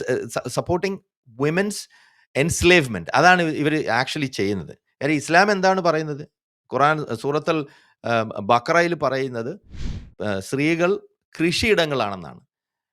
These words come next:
പിന്നെ ഖു-, ആ, സു-, ആ, ഖുറാനിൽ വേറൊരു ഭാഗത്ത് പറയുന്നത്,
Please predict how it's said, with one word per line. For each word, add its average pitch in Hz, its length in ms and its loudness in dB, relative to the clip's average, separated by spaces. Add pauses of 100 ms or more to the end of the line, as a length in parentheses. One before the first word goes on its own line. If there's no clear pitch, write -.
(160)
പിന്നെ 175 160 -2
ഖു-, 156 160 -6
ആ, 156 260 -2
സു-, - 200 -8
ആ, 131 360 -2
ഖുറാനിൽ 160 320 -2
വേറൊരു 165 320 0
ഭാഗത്ത് 151 360 0
പറയുന്നത്, 139 480 -6